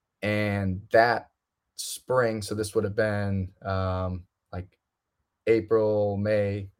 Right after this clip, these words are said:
of eighteen, two thousand eighteen, um, the G A spot at Wisconsin opened up. So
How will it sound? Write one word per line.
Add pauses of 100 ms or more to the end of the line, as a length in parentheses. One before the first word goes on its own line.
(140)
of
eighteen,
two
thousand
eighteen, (560)
um, (1120)
the
G
A
spot
at
Wisconsin
opened
up.
So